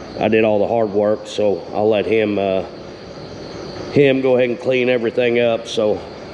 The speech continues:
well, there it is, completely welded out. I can set it off the, uh, new sawhorses and, uh, clean up, and then I'm gonna go eat. Hey, man, behind the scenes, you did a great job today.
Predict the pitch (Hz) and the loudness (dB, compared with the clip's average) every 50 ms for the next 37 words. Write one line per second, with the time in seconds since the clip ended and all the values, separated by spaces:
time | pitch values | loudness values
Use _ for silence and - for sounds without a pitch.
0 | - - - 120 139 139 139 - - - - 127 135 139 143 143 143 139 131 123 | -8 -2 0 2 4 2 2 0 -6 -8 -2 0 2 2 4 4 4 4 4 2
1 | 117 - - - - - - - 107 87 117 135 131 123 123 127 131 131 131 120 | 2 0 -4 -8 -12 -12 -10 -10 -6 -2 0 0 2 2 2 2 2 2 2 0
2 | 123 120 127 131 135 135 135 - - - - - - - - - - - - - | 0 0 0 0 0 0 -2 -4 -8 -12 -14 -14 -16 -16 -16 -16 -16 -16 -16 -16
3 | - - - - - - 104 107 101 - 123 120 120 120 117 120 123 123 117 - | -16 -14 -10 -6 -4 -2 -2 -2 -2 0 2 2 4 4 2 2 0 0 -2 -4
4 | - 113 120 117 117 120 120 117 113 104 92 - 104 117 123 110 - - 127 123 | -2 -2 0 2 2 2 2 2 0 -2 -4 -6 -4 -2 -2 -2 -2 -2 0 0
5 | 123 110 113 127 127 123 123 - 139 131 110 - - - - - - - - - | 2 2 2 2 2 2 0 -2 -4 -4 -4 -6 -10 -12 -14 -16 -16 -16 -16 -16
6 | - - - - - - - - - - - 92 101 104 104 104 104 107 110 110 | -16 -14 -14 -14 -14 -14 -14 -12 -8 -4 -2 0 2 2 2 0 2 2 0 0
7 | 113 107 - - 131 131 135 156 165 170 147 - - - - - - - - - | 0 -2 0 0 0 2 2 2 2 2 0 -2 -6 -12 -14 -16 -16 -16 -16 -16
8 | - - - - 95 107 110 110 117 117 113 123 123 139 131 123 - - - - | -16 -14 -10 -4 -2 0 0 2 2 2 2 2 2 2 0 -2 -4 -8 -16 -18
9 | - - - - - - - - - - - - - - - 202 254 269 269 226 | -18 -18 -18 -18 -18 -18 -18 -18 -18 -18 -18 -16 -12 -4 2 4 4 6 6 6
10 | 180 156 160 165 175 170 151 143 143 190 202 190 151 - - - 226 233 233 220 | 6 6 6 6 4 4 4 2 2 2 2 2 0 0 0 2 4 4 4 4
11 | 165 - 233 254 247 202 160 139 131 110 - - 165 202 254 285 285 277 262 254 | 4 6 6 8 8 8 6 4 2 0 -4 -4 0 2 4 4 4 6 4 4
12 | 214 180 165 139 123 - - 190 226 247 262 262 247 196 131 117 135 123 - 247 | 4 4 2 0 0 0 2 4 4 4 4 4 2 2 0 -4 -6 0 2 4
13 | 262 262 254 233 196 170 147 131 120 107 90 | 4 6 4 4 4 4 2 2 0 -4 -6